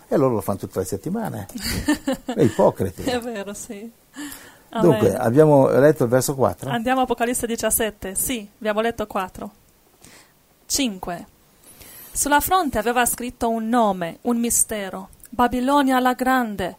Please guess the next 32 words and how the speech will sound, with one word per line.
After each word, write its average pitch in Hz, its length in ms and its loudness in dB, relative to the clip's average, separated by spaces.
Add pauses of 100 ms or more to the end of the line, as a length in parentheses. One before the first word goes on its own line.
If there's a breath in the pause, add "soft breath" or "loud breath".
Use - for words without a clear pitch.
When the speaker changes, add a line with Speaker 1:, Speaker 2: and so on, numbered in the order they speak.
(140 soft breath)
Speaker 2:
la 220 140 0
madre 269 340 0
delle 247 220 2
prostitute 254 880 -4
e 220 180 -6
delle 226 260 -2
abominazioni 254 1040 -2
della 214 260 0
terra. 185 560 -6 (1000 soft breath)
Wow. 190 380 -8 (800 soft breath)
Speaker 1:
E 117 120 -6
vidi? 127 320 0 (260 soft breath)
Speaker 2:
E 240 140 -4
vidi 302 260 -2
che 269 160 -2
quella 220 300 -4
donna 208 480 0
era 240 240 0
ubriaca 240 680 -2
del 202 240 -4
sangue 254 460 -2
dei 214 140 -4
santi 196 680 -2
e 214 140 -6
del 214 160 -4
sangue 262 420 -2
dei 220 160 -4
martiri 233 580 -6
di 214 140 -10
Gesù. 190 520 -4
Speaker 1:
Dei 107 140 2
martiri. 98 680 0